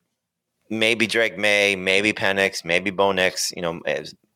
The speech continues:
th-, there could be, you know, a situation where you look at these guys as, I'm taking them as a starter, but most likely a,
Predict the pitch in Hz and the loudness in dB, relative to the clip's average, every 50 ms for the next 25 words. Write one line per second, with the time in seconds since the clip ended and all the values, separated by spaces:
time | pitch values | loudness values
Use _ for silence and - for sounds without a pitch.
0 | _ _ _ - - - - 165 240 226 - - - 107 98 90 98 98 95 95 | _ _ _ -10 -10 -8 -4 -4 -4 -4 -4 -2 0 0 0 2 2 2 2 2
1 | - - - 92 90 90 87 - 98 - - 87 87 90 87 - - 90 85 85 | 0 -2 -4 -4 -2 -2 0 0 -2 -2 0 2 2 2 2 0 -2 -4 -2 -2
2 | 85 87 87 85 - 82 76 85 82 80 - 78 80 80 82 85 80 76 78 73 | 0 0 0 -2 -2 -4 -6 -6 -6 -2 0 2 2 2 2 0 -2 -4 -8 -12
3 | - - - - - - - - _ _ _ - 78 - - 92 87 82 87 85 | -12 -14 -16 -18 -20 -20 -20 -20 _ _ _ -10 -8 -4 -2 -2 -2 -2 -4 -4
4 | 85 85 80 78 - - 82 78 80 78 80 80 76 69 76 82 82 - 82 82 | -4 -4 -6 -6 -4 0 2 2 2 2 0 -2 -2 0 0 0 0 2 0 0
5 | 82 - 80 78 76 73 | 0 0 0 -2 -2 -2